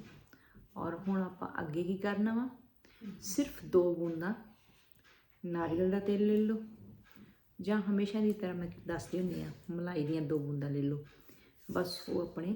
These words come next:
ਸਕਿਨ 'ਤੇ ਤੁਸੀਂ ਲਗਾ ਲੈਣਾ। ਉਹ ਵੀ ਨਹੀਂ ਆ ਤੇ ਜੇ ਤੁਹਾਡੇ ਕੋਲ ਕੋਈ ਵੀ ਮੋਇਸਚਰਾਈਜ਼ਰ ਆ ਤੇ ਤੁਸੀਂ ਉਹ ਲਗਾ ਲਓ। ਦੇਖਿਓ,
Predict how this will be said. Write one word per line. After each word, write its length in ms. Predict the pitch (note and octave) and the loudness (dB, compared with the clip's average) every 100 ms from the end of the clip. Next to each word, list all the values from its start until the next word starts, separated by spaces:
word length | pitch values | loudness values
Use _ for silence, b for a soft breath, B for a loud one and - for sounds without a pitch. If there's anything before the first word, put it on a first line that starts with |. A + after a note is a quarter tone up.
| - - | -4 -10
ਸਕਿਨ 380 | - F#3+ F#3 | -2 2 2
'ਤੇ 140 | F#3+ - | 2 -2
ਤੁਸੀਂ 360 | - - A3 A3+ - | -4 -2 -2 -2 -6
ਲਗਾ 300 | E3 D#3 D#3+ | -4 -2 -2
ਲੈਣਾ। 260 | E3 F#3 A#3 B B B B G3 | 0 0 0 B B B B 2
ਉਹ 140 | A3 | 6
ਵੀ 120 | B3+ | 6
ਨਹੀਂ 220 | A#3+ A#3 A#3 | 6 6 4
ਆ 40 | |
ਤੇ 120 | G#3+ | 2
ਜੇ 140 | G3 G3+ | 4 4
ਤੁਹਾਡੇ 240 | G3+ F#3 | 2 2
ਕੋਲ 140 | - | 0
ਕੋਈ 180 | - G3 | 2 4
ਵੀ 80 | A3 | 6
ਮੋਇਸਚਰਾਈਜ਼ਰ 720 | G#3+ F3 - F#3 F3 E3 F#3 | 6 4 2 2 2 2 2
ਆ 80 | F3+ F3+ | 2 0
ਤੇ 60 | G3+ | -4
ਤੁਸੀਂ 300 | F#3+ - - - | -6 -6 -4 4
ਉਹ 140 | F#3 | 6
ਲਗਾ 240 | F3+ D#3 C#3 | 6 2 -6
ਲਓ। 100 | - - - _ _ _ _ - - - B B B B - | -8 -10 -18 _ _ _ _ -20 -20 -20 B B B B 0
ਦੇਖਿਓ, 500 | E3+ D#3+ - F3 - | 2 2 0 -2 -4